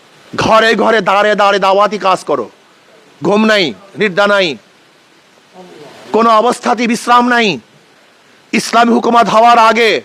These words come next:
একজন কর্মী, একজন সৈনিক ঘুমাতে পারে না। ইনশাআল্লাহ ছাত্র আন্দোলনের প্রত্যেকটা ছাত্র অতন্ত্র প্রহরীর ন্যায় পাহারা দিবে, দাঁড়ে দাঁড়ে মানুষের ঘুরবে। মনে রাখতে হবে,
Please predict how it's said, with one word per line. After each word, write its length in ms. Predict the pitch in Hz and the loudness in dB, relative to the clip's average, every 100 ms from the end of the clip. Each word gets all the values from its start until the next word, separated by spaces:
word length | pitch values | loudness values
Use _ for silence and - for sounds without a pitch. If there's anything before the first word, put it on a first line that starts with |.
| _ _ _ _ _ _ _ - | _ _ _ _ _ _ _ -6
একজন 320 | 190 196 208 | -4 -2 -2
কর্মী, 440 | 202 226 254 247 233 | -2 0 0 2 0
একজন 200 | 214 214 | 0 -2
সৈনিক 380 | - 294 311 262 | 0 0 0 -2
ঘুমাতে 360 | 247 269 247 | 0 0 2
পারে 180 | 226 220 | 2 2
না। 220 | 214 156 - _ 233 - - - - - - - - | 0 -2 -6 _ -20 -16 -10 -6 -4 -2 -2 -2 -2
ইনশাআল্লাহ 420 | 202 240 240 233 220 | 0 0 2 2 2
ছাত্র 320 | 247 226 214 | 0 0 0
আন্দোলনের 320 | 220 220 214 | 0 2 0
প্রত্যেকটা 540 | 247 254 - 262 - | 0 -4 -4 -6 -2
ছাত্র 520 | 233 240 247 214 160 95 - _ _ - | -2 -2 -2 -2 -2 -4 -16 _ _ -2
অতন্ত্র 420 | 214 233 254 240 | 0 2 0 0
প্রহরীর 400 | 220 233 220 262 | -2 0 0 0
ন্যায় 340 | 262 247 - - _ _ _ _ _ _ _ | 0 0 -2 -4 _ _ _ _ _ _ _
পাহারা 320 | - 208 247 254 | -2 2 4 2
দিবে, 360 | 247 226 135 - _ _ _ _ | 2 -2 -2 -6 _ _ _ _
দাঁড়ে 320 | - 214 226 220 | -2 2 2 2
দাঁড়ে 200 | 220 214 | 0 2
মানুষের 340 | 208 226 220 | 0 0 -2
ঘুরবে। 420 | 185 233 208 156 - _ _ - | -4 -2 -2 -2 -6 _ _ -8
মনে 140 | 190 208 | -4 -2
রাখতে 260 | 226 - | -4 -2
হবে, 360 | 240 233 196 | 0 0 -2